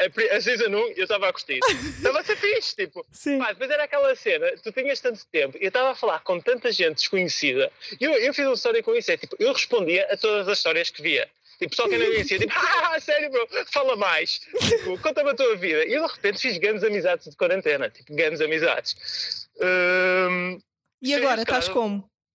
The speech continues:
Speaker 1: E depois passei para a season dois.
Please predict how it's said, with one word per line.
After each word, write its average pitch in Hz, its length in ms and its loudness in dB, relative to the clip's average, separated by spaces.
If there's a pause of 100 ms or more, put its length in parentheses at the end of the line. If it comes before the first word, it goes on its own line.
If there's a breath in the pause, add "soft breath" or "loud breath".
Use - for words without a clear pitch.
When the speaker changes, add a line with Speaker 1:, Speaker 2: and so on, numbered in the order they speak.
(580)
Speaker 1:
E 226 120 2
depois 214 420 0
passei 240 300 0
para 247 140 0
a - 20 -8
season 214 400 -2
dois. 123 520 -2